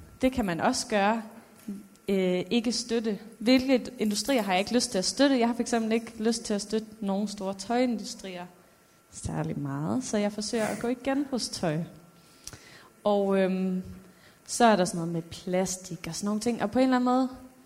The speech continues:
jamen, jeg ved ikke engang, om det er sjovt at høre, men det, det viser, siger jo i hvert fald, at, at jeg har måttet kigge indad, og så finde ud af, hvad må det koste for mig, at jeg gerne vil prøve at passe lidt bedre på jorden.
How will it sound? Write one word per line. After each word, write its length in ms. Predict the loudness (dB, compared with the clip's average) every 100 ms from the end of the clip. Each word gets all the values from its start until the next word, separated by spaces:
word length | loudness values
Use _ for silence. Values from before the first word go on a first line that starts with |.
| -20 _ _ _ _ _ _ _ _ _ -6
jamen, 240 | -2 0
jeg 120 | 2
ved 80 | 4
ikke 80 | 4
engang, 220 | 2 -2
om 80 | -2
det 100 | -4
er 40 |
sjovt 280 | -2 0 0
at 80 | 2
høre, 220 | 2 2
men 240 | 2 0 -2
det, 300 | -2 0 -2 -8 -14 -16 -16 -14 -14 -6
det 100 | 2
viser, 280 | 2 2 -2
siger 160 | -2
jo 60 | 0
i 20 |
hvert 180 | 0 0
fald, 140 | 2 2
at, 240 | 2 -4 -20 -8 -6
at 160 | 2
jeg 260 | 4 6 4
har 100 | 0
måttet 220 | -2 -2
kigge 220 | -2 2
indad, 440 | 2 2 0 -2 -2
og 160 | -2 -2
så 120 | -2 0
finde 160 | 2
ud 60 | 2
af, 140 | 0 -4 2
hvad 260 | 4 4
må 120 | 2 -2
det 140 | -2 0
koste 260 | 0 -2
for 80 | -6
mig, 360 | -4 -2 -2 -4
at 160 | -6
jeg 140 | -6 -4
gerne 320 | -4 -4 -4
vil 120 | -6 -6
prøve 280 | -4 -2
at 60 | -2
passe 240 | -6 -10
lidt 160 | -12 -8
bedre 220 | -6 -6
på 120 | -6
jorden. 420 | -6 -4 -4 -6